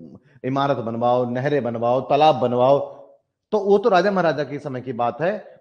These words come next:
आज के समय की मैं बात करता हूं, आज भी गवर्नमेंट इन्वेस्टमेंट करती है ऐसी सिचुएशन में। अब पाकिस्तान जिस तरीके से पूरी तरीके से ठप बैठा हुआ है,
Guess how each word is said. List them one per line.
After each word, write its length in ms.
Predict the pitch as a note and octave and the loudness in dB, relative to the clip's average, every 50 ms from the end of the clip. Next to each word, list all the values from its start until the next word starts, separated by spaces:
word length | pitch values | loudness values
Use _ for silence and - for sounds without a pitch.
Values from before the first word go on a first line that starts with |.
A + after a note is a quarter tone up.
| _ _ | _ _
आज 240 | C#3+ D#3+ G3 F#3+ - | 0 0 0 0 -2
के 80 | - F#3 | -8 -8
समय 240 | - D#3 C3+ C#3 B2+ | -8 -6 -10 -10 -10
की 120 | C3 C#3 | -10 -10
मैं 140 | C3 C3 A#2+ | -8 -6 -4
बात 200 | A#2 A2+ A#2 - | -4 -6 -6 -8
करता 200 | C3+ C#3 - G3+ | -12 -10 -10 -10
हूं, 80 | G#3 - - | -12 -8 -4
आज 200 | C#3+ E3 F#3 F#3+ | -4 -2 -2 -2
भी 120 | F#3 G3 | -4 -6
गवर्नमेंट 540 | F3 D3+ C#3 C3+ C3+ A#2+ B2 D3 F3+ G#3 G3 | -4 -4 -4 -4 -4 -6 -6 -8 -8 -8 -10
इन्वेस्टमेंट 600 | - D#3 C#3+ C3+ B2 B2 B2 _ _ F#3+ A3 A3 | -10 -12 -10 -8 -8 -8 -10 _ _ -10 -10 -10
करती 420 | - _ A3 A3 G#3+ _ D4 C4+ B3 | -10 _ -10 -10 -8 _ -4 0 0
है 400 | A3 C#3+ G2+ E2+ - - _ _ _ _ _ _ _ _ _ F3 | 0 0 0 -4 -8 -14 _ _ _ _ _ _ _ _ _ -6
ऐसी 180 | F#3+ F#3+ G3 | -6 -6 -6
सिचुएशन 540 | - - F#3 - - F#3 E3+ - - D#3+ C3 | -14 -16 -18 -10 -8 -8 -8 -8 -10 -12 -12
में। 220 | A#2 G2+ F2 D#2+ _ _ _ _ _ _ _ _ _ _ _ _ _ _ _ _ _ _ _ _ _ _ _ - - | -10 -12 -12 -16 _ _ _ _ _ _ _ _ _ _ _ _ _ _ _ _ _ _ _ _ _ _ _ -4 -4
अब 140 | D#3+ D#3 - | -4 2 2
पाकिस्तान 460 | F3 D#3+ E3 F#3+ F#3 - A3 A#3 A3+ | 2 2 2 -4 0 2 2 2 2
जिस 180 | G3+ G3 - - | -2 -4 -4 -4
तरीके 200 | G3+ F3+ E3 F3 | -6 -4 -4 -6
से 100 | - D3+ | -10 -8
पूरी 180 | - F3 D#3+ | -10 -10 -8
तरीके 160 | D3+ E3+ D#3 D#3+ | -6 -8 -6 -6
से 80 | E3 | -6
ठप 200 | D#3+ - - D3 | -6 -4 -6 -4
बैठा 260 | B2+ C#3+ C3+ C3+ C#3 | -2 -2 -2 -2 -2
हुआ 200 | C#3 C3+ D3+ E3 | -2 0 0 -2
है, 240 | G3 G3 - - - | -2 -4 -8 -16 -20